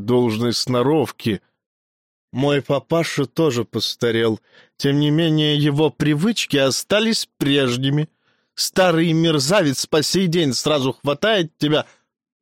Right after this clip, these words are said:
«Мама!» «А что, ты же сказал, что здесь все свои!» «Свои, но не настолько, оставь подробности при себе».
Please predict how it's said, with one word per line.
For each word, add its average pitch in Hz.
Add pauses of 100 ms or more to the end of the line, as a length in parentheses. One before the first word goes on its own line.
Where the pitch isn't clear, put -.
(140)
«Мама!» 127 (580)
«А 220
что, -
ты 185
же 208
сказал, 202
что 202
здесь 190
все 202
свои!» 185 (680)
«Свои, 139
но 139
не 135
настолько, 135
оставь 131 (100)
подробности 127
при 123
себе». 123